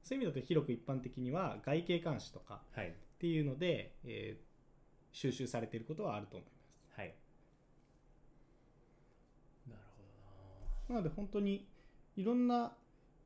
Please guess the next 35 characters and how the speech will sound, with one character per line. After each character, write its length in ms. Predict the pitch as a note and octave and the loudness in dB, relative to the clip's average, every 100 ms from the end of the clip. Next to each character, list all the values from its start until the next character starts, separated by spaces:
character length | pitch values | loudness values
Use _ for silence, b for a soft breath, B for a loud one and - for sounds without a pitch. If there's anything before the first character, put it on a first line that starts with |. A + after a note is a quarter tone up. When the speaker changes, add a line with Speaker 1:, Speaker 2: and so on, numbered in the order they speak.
| - - | -20 -12
Speaker 1:
シ 200 | - A3 | -2 -2
ス 80 | - | 2
テ 100 | D3+ | 2
ム 120 | B2 | 2
が 120 | A#2 | -2
あ 20 | |
っ 60 | A2+ - - | -6 -8 2
て、 380 | D#3 B2+ G#2 - | 4 4 0 -6
Speaker 2:
は 60 | A#2+ | -2
い。 20 | |
Speaker 1:
で、 60 | - | 0
そ 100 | F#3 | 2
れ 80 | F#3+ | 2
に 80 | |
適 160 | F#3 F#3 | 0 -2
す 120 | - | 0
る 160 | E3+ C#3 | 4 4
エ 40 | |
ス 140 | C3+ D3+ | 4 2
エ 40 | |
ル 60 | D3+ | 2
ア 40 | |
イ 60 | C#3 | 2
た 140 | D3 | -2
く 80 | - | -4
さ 120 | F#3 | 0
ん 20 | |
あ 20 | F3+ | 2
る 80 | D#3+ | 2
ん 40 | |
だ 80 | C#3 | 0
け 100 | B2+ | -2
れ 60 | |
ど 80 | B2 | -2
も、 260 | D3 D#3+ | -2 -2